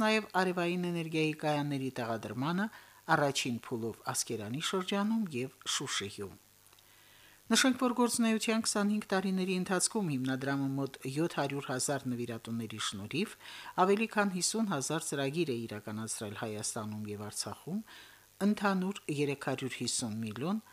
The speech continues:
Ա Մ Ն դոլար արժողությամբ։ Կառուցվել, վերակառուցվել և իրականացվել են ավելի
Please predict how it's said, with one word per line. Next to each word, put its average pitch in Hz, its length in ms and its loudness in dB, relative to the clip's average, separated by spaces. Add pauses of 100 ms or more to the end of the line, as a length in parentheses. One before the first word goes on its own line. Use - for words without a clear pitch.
(340)
Ա 139 100 4
Մ 123 100 2
Ն 160 240 0
դոլար 113 400 -4
արժողությամբ։ 104 880 -6 (760)
Կառուցվել, 196 680 4 (240)
վերակառուցվել 143 960 2 (180)
և 165 200 4 (120)
իրականացվել 131 960 0
են 139 160 -2 (160)
ավելի 180 240 2